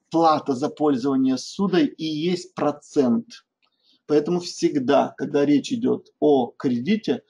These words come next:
вы должны помнить не только о сумме денег, которые вы получили у банка, верно? О суде. Но ещё и о проценте, о плате за пользование этой судой. Так вот, плата за пользование судой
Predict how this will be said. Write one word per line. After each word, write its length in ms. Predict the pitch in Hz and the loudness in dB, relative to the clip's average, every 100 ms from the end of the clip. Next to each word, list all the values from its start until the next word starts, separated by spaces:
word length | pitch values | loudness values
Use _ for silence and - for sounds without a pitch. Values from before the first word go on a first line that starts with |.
| _ | _
вы 140 | 180 | -2
должны 320 | 202 190 180 190 | 2 2 2 2
помнить 360 | 190 196 190 | 4 4 2
не 100 | 175 | 0
только 440 | 170 220 226 175 143 | 4 4 4 2 2
о 60 | |
сумме 400 | 135 - 160 147 | 0 -2 0 0
денег, 380 | 123 139 131 120 | 2 4 4 2
которые 420 | - 107 131 127 | -2 -4 -2 0
вы 100 | 120 | 0
получили 560 | 123 127 123 - 123 113 | 0 0 0 -2 -2 -2
у 120 | 123 | -2
банка, 400 | 165 127 117 131 | -2 -4 -4 0
верно? 380 | 165 220 185 117 _ _ _ _ _ | 2 4 2 -4 _ _ _ _ _
О 100 | - | -14
суде. 500 | - - 143 120 - - _ _ - - | -12 -4 -2 0 -4 -14 _ _ -20 -8
Но 100 | 156 | -2
ещё 240 | 160 156 220 | -2 2 4
и 60 | |
о 120 | 220 190 | 4 4
проценте, 640 | 170 170 - 185 180 147 | 0 -4 -2 -2 0 -2
о 60 | 123 | -2
плате 580 | - 143 160 135 - 127 | -2 0 2 0 -2 -6
за 220 | 120 135 | -2 -2
пользование 680 | - 139 156 170 170 143 117 | -2 0 2 2 0 0 -2
этой 320 | 131 120 123 | -4 -4 -6
судой. 540 | - - 120 - 120 - _ - - - _ | -6 -6 -4 -4 -10 -14 _ -20 -20 -20 _
Так 180 | - 165 | -6 -2
вот, 180 | 185 185 | 0 0
плата 520 | 185 180 160 147 123 - _ | 2 4 2 0 -4 -6 _
за 200 | 127 139 | -2 -2
пользование 520 | 156 165 135 131 131 | 2 2 2 2 0
судой 560 | 131 - 180 170 151 147 | 0 -4 -2 0 -2 -4